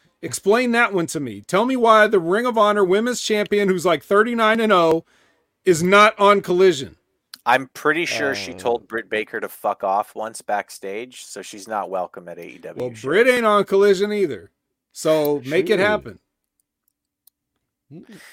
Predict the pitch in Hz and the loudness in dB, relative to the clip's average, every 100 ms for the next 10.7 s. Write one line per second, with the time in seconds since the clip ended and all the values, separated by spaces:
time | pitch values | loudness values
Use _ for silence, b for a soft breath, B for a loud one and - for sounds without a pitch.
0 | - 143 180 185 160 _ _ _ _ _ | -14 -10 -8 -10 -12 _ _ _ _ _
1 | _ 98 123 127 120 120 131 135 160 240 | _ -20 -20 -20 _ -20 -14 -2 6 6
2 | 233 247 190 226 254 247 269 220 175 220 | 6 2 0 2 2 2 4 2 2 -4
3 | 214 - 185 - 180 139 165 156 175 185 | -2 0 0 2 -2 0 -4 -6 -6 -4
4 | 185 175 160 170 190 139 90 _ _ _ | -4 -4 -6 -4 -4 -4 -12 _ _ _
5 | _ _ - 170 170 160 160 131 165 190 | _ _ -6 0 2 2 0 -2 0 0
6 | - 208 190 180 - 226 240 180 175 175 | 0 -2 -2 -6 -4 -2 0 0 2 0
7 | 165 165 160 156 135 185 185 151 147 208 | 2 2 2 -2 -4 -6 -6 -8 -2 -2
8 | 131 87 _ _ _ _ _ _ _ _ | -2 -10 _ _ _ _ _ _ _ _
9 | _ _ - _ _ _ _ _ _ - | _ _ -20 _ _ _ _ _ _ -6
10 | 131 185 175 175 180 170 | -4 -2 -2 -2 -2 -4